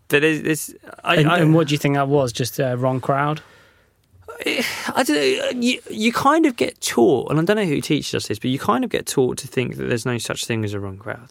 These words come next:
Speaker 1: and that there's always something you can do to make it work. And I de-, I definitely like to think that.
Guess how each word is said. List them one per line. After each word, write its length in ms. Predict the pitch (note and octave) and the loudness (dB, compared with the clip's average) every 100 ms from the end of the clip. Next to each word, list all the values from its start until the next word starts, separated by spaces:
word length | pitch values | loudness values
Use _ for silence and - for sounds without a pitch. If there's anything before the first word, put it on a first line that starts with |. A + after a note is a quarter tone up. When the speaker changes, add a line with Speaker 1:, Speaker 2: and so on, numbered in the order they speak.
| - | -8
Speaker 1:
and 140 | C3 | -4
that 40 | A2 | -2
there's 260 | A2 A#2 | -2 2
always 360 | C3+ C#3+ C3 B2 | 2 2 0 0
something 440 | - B2 A#2 A2+ | -2 -2 -4 -6
you 140 | G#2+ G#2 | -6 -6
can 180 | A2+ G#2 | -6 -4
do 200 | G#2 G2+ | -4 -6
to 140 | - | -6
make 260 | G#2+ G2+ A#2 | -6 -6 -8
it 100 | A2+ | -6
work. 400 | G#2 G#2+ A#2 - | -6 -8 -10 -2
And 80 | C#3+ | 0
I 60 | |
de-, 160 | D#3 G3+ | 2 2
I 80 | F3 | 2
definitely 360 | F#3 G3+ E3+ C#3 | 2 0 0 0
like 180 | B2+ | -2
to 60 | - | -4
think 300 | - A#2+ - | -6 -6 -4
that. 200 | C3 A#2 | -2 -2